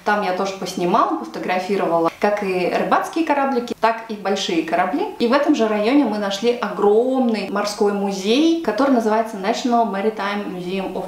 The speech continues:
Cornwall, то есть морской музей, относящийся ко всему, э, графству Корнуолл. Но билеты туда стоили около пятнадцати фунтов на одного человека. Для нас это было очень дорого,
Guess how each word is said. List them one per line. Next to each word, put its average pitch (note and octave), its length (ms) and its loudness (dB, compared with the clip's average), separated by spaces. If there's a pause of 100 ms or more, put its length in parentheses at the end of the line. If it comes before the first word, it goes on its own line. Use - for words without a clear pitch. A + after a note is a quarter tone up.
Cornwall, D#3+ 420 2
то - 80 4
есть G#3 140 0
морской G#3+ 360 2
музей, G3+ 440 -2
относящийся G3+ 600 -6
ко F#3+ 160 -8
всему, G3+ 600 2 (360)
э, E3+ 100 4
графству F3+ 480 0
Корнуолл. D3+ 680 0
Но D4 360 4
билеты B3+ 340 0
туда G#3 260 -2
стоили G#3 360 2
около G3 340 -4
пятнадцати - 540 -4
фунтов B3+ 640 0
на F#3 160 0
одного F#3+ 260 -2
человека. G3+ 800 0
Для G3+ 140 -2
нас G3+ 240 -2
это F3 140 -8
было F3+ 180 -4
очень F3 280 0
дорого, G3+ 540 2